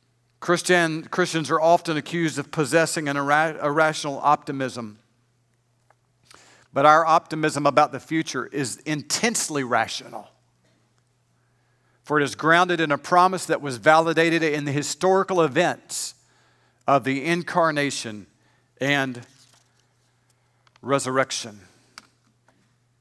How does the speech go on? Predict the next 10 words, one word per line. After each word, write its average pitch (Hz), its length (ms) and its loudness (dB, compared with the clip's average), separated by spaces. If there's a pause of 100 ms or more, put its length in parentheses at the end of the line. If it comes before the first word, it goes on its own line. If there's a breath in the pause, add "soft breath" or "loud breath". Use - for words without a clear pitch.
(1040)
One 147 180 2
of 165 80 2
the 156 80 2
great 180 420 2
proofs 190 380 0
of 160 120 -2
the 156 100 4
existence 160 560 -4
of 131 140 -10
God 185 340 6